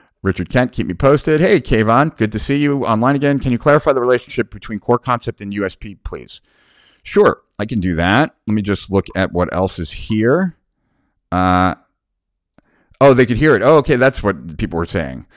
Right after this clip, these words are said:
Okay, uh, yes, your sound effects are working. Cool. All right, so, uh, core concept.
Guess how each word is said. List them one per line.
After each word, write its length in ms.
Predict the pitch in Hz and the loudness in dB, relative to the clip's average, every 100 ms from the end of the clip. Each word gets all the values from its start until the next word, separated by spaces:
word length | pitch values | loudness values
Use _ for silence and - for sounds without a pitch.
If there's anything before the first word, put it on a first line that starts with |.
| - - | -20 -10
Okay, 280 | 110 104 98 | -4 2 4
uh, 180 | 95 92 | 4 2
yes, 280 | 95 110 - | 4 2 2
your 60 | |
sound 220 | 95 107 110 | 0 0 0
effects 260 | 104 98 | -2 -2
are 60 | 98 | -2
working. 260 | 95 80 | -2 -4
Cool. 460 | 76 - 165 117 - - - | -10 -4 2 2 0 -10 -6
All 80 | 92 | -4
right, 340 | 87 98 - | -2 -2 -4
so, 280 | - 104 85 - | -8 -6 -6 -6
uh, 120 | 62 - | -10 -12
core 240 | - 123 117 | -4 -4 -2
concept. 680 | 120 113 110 113 110 - | -4 -4 -2 0 0 -4